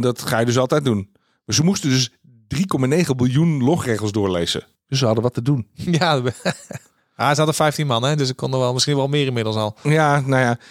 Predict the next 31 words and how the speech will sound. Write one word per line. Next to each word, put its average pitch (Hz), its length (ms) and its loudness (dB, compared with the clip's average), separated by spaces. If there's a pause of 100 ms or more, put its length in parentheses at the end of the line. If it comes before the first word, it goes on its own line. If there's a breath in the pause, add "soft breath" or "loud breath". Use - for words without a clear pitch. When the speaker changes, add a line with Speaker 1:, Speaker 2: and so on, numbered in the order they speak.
(120)
Speaker 1:
Nou, 147 140 0
kijk, 220 220 -2 (200 soft breath)
weet 165 220 0
je, 208 100 0
als 202 240 0
je 202 80 2
een 185 120 2
probleem 202 320 2
gaat 143 320 -2 (140)
onderzoeken, 143 540 0
dan 151 220 -2
ga 151 120 -2
je 180 80 0
altijd 175 220 0
op - 60 -4
zoek 196 180 -2
naar 147 120 -2
de 143 60 -4
exacte - 460 -2 (140)
tijd 160 440 -2 (100)
waar 147 180 0
het 151 80 -2
mi-, 165 200 4
misgaat. 147 640 0
Want 135 200 0
Speaker 2:
Ja. 120 120 -4
Speaker 1:
ja, 131 140 2
je 117 140 2
wil 131 140 2
graag 127 240 0
weten, 143 380 0